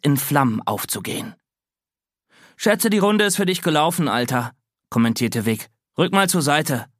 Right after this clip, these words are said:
Sam pfefferte den Controller neben sich auf das ramponierte Sofa und machte Vikram Platz, damit er an die Reihe kam. „Bist du okay?“, fragte Megan. „Scheinst irgendwie neben der Spur zu sein.“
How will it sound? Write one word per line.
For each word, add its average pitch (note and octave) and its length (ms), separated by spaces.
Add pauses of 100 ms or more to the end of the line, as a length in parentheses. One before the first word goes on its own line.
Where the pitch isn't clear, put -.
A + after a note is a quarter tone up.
(920)
Sam F3 340
pfefferte D3 480
den A#2+ 160
Controller C3+ 580
neben C3 260
sich B2+ 260
auf - 100
das A2+ 180
ramponierte B2 520
Sofa C3 440 (380)
und C3+ 100
machte C#3+ 340
Vikram C#3 320
Platz, C3 500
damit A2+ 260
er A2+ 80
an A2+ 80
die A2+ 80
Reihe A#2+ 240
kam. - 320 (1120)
„Bist F3 220
du F#3 60
okay?“, E3 420 (480)
fragte A2 320
Megan. A2 420 (540)
„Scheinst F3 580
irgendwie F3+ 400
neben F3 240
der D3+ 120
Spur A#3 280
zu F#3 140
sein.“ B2 380